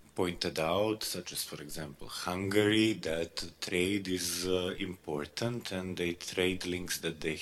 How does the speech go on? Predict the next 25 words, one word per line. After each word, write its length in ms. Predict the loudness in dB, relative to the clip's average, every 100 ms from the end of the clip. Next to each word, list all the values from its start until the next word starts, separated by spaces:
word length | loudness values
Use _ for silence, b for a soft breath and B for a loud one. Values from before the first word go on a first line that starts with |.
| -4
have 240 | -4 -4 -8
with 160 | -10 -10
the 100 | -8
region, 560 | -8 -6 -4 -6 -8 -6
uh, 260 | -4 -4
needs 360 | -4 -4 -2 -2
to 140 | -2
be, 320 | -8 -6 -8 -4
needs 220 | -2 -2
to 160 | -4 -6
be, 560 | -4 0 0 0 -4 -6
uh, 160 | -4 -2
strengthened 840 | 0 0 0 0 -4 -6 -6 -8 -8 -10
and, 320 | -8 -6 -6 -6 -4
uh, 140 | -4 -4
ma-, 220 | -8 -8
uh, 220 | -6 -6
sustained. 760 | -2 0 2 0 0 -2 -6 -10 -12 B B B B B B
So 500 | 4 6 6 4 0 -4 -12
this 480 | -4 2 4 4 2
area 480 | 0 0 0 -2 -4 -8 -8
is 180 | -4 -2
also 420 | -2 -2 -4 -6
of 120 | -8
importance. 880 | -12 -12 -10 -8 -6 -6 -2 -2